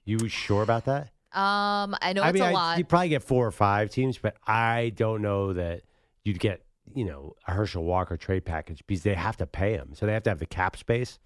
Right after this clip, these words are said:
Speaker 2: It is tough that he's coming off an injury. You know, it's like he's gotta show that he can stay healthy for a year. You know?
Speaker 1: I mean, just look at the, the numbers do not, do not look favorable. I mean, the amount of carries he has are running back numbers. And when you hit twenty-seven and a running back,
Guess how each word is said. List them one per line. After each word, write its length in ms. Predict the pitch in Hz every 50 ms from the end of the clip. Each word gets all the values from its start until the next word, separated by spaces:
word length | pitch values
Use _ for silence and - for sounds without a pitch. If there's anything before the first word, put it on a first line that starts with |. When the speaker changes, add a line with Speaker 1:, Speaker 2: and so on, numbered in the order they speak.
| _ _
Speaker 2:
It 80 | - 196
is 140 | 214 214 -
tough 240 | - 247 220 208 -
that 80 | 214 196
he's 140 | 190 175 -
coming 220 | - 185 175 170
off 200 | 160 151 156 -
an 80 | 151 139
injury. 440 | 131 135 135 147 135 95 101 - _ _ _ _ _ _
You 140 | 175 175 165
know, 260 | 160 160 160 160 165 -
it's 80 | 170 -
like 160 | 160 156 -
he's 160 | - 180 156 - - _
gotta 340 | - 220 196 196 202 190 180
show 240 | 170 - 185 170 160
that 100 | 156 151
he 60 | 151
can 140 | 151 147 139
stay 140 | - 143 127
healthy 300 | 123 127 135 - 131 131
for 180 | - - 120 113
a 60 | 113
year. 220 | 113 107 80 82 _ _ _ _ _ _ _ _ _ _ _ _ _ _ _ _ _ _ _ _ _
You 120 | 175 175 165
know? 180 | 160 156 170 175
Speaker 1:
I 40 | 101
mean, 220 | 104 101 92 95
just 220 | 92 - 123 - -
look 140 | 120 - 120
at 100 | 87 85
the, 140 | 90 87 - -
the 100 | - 104
numbers 400 | 101 107 120 127 127 123 107 - -
do 100 | - 95
not, 520 | 92 92 92 95 92 87 87 - - - _ _ _ _ _ _ _ _ _ _ _ _ _ _ _ _ _ _
do 100 | - 95
not 220 | 101 101 101 101
look 120 | 98 95 -
favorable. 420 | - 98 92 82 78 73 80 82
I 60 | 87 98
mean, 100 | 101 101
the 60 | 101
amount 260 | 101 101 107 113 117
of 80 | 120 -
carries 280 | - 110 104 101 87 87
he 60 | 90
has 240 | 87 82 85 80 87
are 80 | 82 76
running 320 | 71 90 101 107 101 85
back 240 | 78 73 76 - -
numbers. 340 | 80 76 73 78 78 - -
And 260 | 90 85 82 78 78 - _ _ _ 104 101 92
when 140 | 104 101
you 60 | 101 92
hit 120 | 98 -
twenty-seven 580 | - - 110 110 101 - - 107 107 101 101 90
and 80 | 85
a 40 | 82
running 220 | 80 87 90 92
back, 200 | 82 85 82 82